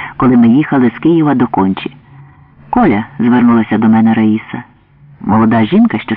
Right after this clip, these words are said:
сиділа неподалік, глузливо засміялася. "Нічого собі, Коля". Раїса вдала, що не почула, і далі називала мене Колею. Я порадив їй при людях називати мене Миколою Даниловичем.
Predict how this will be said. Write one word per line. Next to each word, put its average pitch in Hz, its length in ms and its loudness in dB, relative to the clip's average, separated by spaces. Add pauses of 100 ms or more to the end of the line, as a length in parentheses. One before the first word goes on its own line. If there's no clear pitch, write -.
сиділа 110 300 0
неподалік, 107 680 0
глузливо 139 540 2
засміялася. 131 720 0
"Нічого 185 480 0
собі, 170 260 0
Коля". 160 400 0 (960)
Раїса 127 400 0
вдала, 131 360 0 (180)
що - 180 -2
не 139 120 4
почула, 104 520 -4 (500)
і - 80 2
далі 98 260 -2
називала 104 460 0
мене 104 280 0
Колею. 110 440 -4 (380)
Я 123 160 2
порадив 127 420 0
їй 120 220 4
при 110 220 0
людях 139 360 0
називати 113 460 0
мене 104 300 2 (320)
Миколою 131 560 0
Даниловичем. 104 760 -2